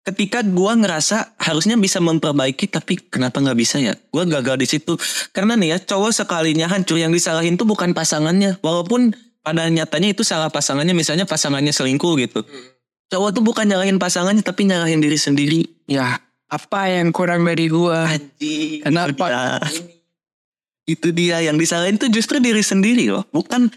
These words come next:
Speaker 1: bukan pasangannya, bukan orang lain.
Speaker 2: Kalau itu gue setuju. Gue juga ngal-, sering lah ngalamin hal kayak gitu soalnya.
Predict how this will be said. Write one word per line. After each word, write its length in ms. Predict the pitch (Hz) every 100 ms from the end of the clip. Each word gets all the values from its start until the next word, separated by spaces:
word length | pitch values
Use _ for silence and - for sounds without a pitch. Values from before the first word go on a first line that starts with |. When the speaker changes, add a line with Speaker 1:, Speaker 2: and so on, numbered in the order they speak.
| _ _ -
Speaker 1:
bukan 320 | 175 - 196
pasangannya, 800 | 185 180 175 170 180 202 196 196 190
bukan 300 | 151 - 160
orang 320 | 151 156 160
lain. 340 | 196 226 226
Speaker 2:
Kalau 220 | - 147
itu 240 | 139 147 190
gue 160 | 175
setuju. 480 | 170 - 139 131 120
Gue 160 | 131 165
juga 260 | 190 208
ngal-, 380 | 190 151 131 123 _ _ _
sering 340 | - 240 277 190
lah 220 | 151 185
ngalamin 340 | 170 151 147
hal 140 | 139 135
kayak 300 | 131 135 139
gitu 160 | 123 160
soalnya. 800 | - 123 131 135 135 127 120